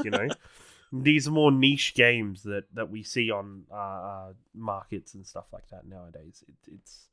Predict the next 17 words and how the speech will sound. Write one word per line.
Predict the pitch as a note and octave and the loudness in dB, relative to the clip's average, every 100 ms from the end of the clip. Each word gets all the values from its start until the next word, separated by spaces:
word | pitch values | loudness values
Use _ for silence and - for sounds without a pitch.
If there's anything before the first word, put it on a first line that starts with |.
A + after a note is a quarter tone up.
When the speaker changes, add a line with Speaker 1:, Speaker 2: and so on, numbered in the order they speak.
| _ _ _ _ _ _ _ _ _ | _ _ _ _ _ _ _ _ _
Speaker 1:
I'm, | B2 C3 C3 B2+ B2+ - | 0 2 0 -8 -10 2
I'm, | C3+ D#3 D3+ D3 C#3 C3+ - _ _ _ _ _ _ _ _ - | 4 4 0 -2 -4 -6 -10 _ _ _ _ _ _ _ _ -2
I'm | D3 | 6
interested | F3 G3 F3+ F#3+ | 8 8 4 4
with | D#3 C#3 | 2 6
what | D3 | 4
kind | - B2+ | 6 4
of | - | 4
substance | - G#2 - F#2+ - - - | 0 0 -6 -20 -20 -20 -8
these | G#2 G2 | -8 -6
catalogs | - G#2 G2 F#2+ | -6 -6 -4 -10
are | G#2+ | -10
going | F#2+ G2 G2 | -6 -6 -6
to | G2 | -12
have | F#2+ F#2+ F2+ - _ | -8 -6 -8 -12 _
going | G2+ F2+ | -12 -12
forward. | E2+ - C2 - | -14 -20 -20 -20